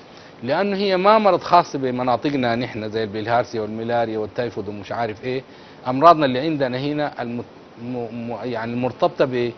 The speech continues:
بصحة البيئة أو تدني البيئة. دي، ده مرض ما عنده علاقة بالبيئة، فبالتالي هو في العالم المتقدم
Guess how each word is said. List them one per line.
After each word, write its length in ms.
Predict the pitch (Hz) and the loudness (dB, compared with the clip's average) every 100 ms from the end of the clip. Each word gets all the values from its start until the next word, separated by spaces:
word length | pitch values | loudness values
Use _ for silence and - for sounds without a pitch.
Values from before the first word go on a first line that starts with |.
| - - - | -12 -20 -6
بصحة 400 | 120 113 120 120 120 | -4 -2 -2 -2 -2
البيئة 280 | 117 139 120 | -2 0 2
أو 80 | 127 | 2
تدني 420 | 123 123 151 143 | 0 0 0 0
البيئة. 380 | 117 117 101 92 - - - - - - 131 | -2 -4 -4 -6 -12 -20 -20 -20 -20 -12 -4
دي، 300 | 202 202 185 143 | 2 4 4 2
ده 180 | 165 | 0
مرض 320 | 196 196 190 147 | 2 4 4 2
ما 140 | 165 | 0
عنده 280 | 175 170 143 | 0 -2 0
علاقة 380 | 135 160 156 123 | 4 4 2 -2
بالبيئة، 380 | 101 107 101 98 - - - - | -4 -4 -4 -8 -16 -20 -14 -6
فبالتالي 720 | 120 127 - 202 202 190 156 | -4 0 6 8 8 4 -2
هو 260 | 175 190 | 2 4
في 120 | 170 139 | 4 0
العالم 600 | 135 160 190 190 185 160 | 4 6 8 6 4 0
المتقدم 760 | 147 135 123 135 165 160 165 | -2 0 -2 2 2 2 -4